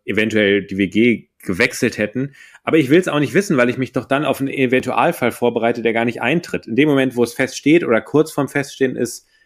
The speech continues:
dann soll man's mir sagen, damit ich planen kann. Aber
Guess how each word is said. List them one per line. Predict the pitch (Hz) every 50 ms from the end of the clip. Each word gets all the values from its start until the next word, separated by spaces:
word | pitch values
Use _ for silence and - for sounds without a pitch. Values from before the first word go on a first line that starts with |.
| _ _ _
dann | - 117 139 139
soll | 139 131
man's | 127 123 117 - -
mir | 123 120 110
sagen, | 110 104 98 90 87 - 87 82
damit | 92 95 104 110 110
ich | 98 -
planen | _ 110 104 101 95 90 87
kann. | - 90 82 85 90
Aber | - 92 92 95 92 -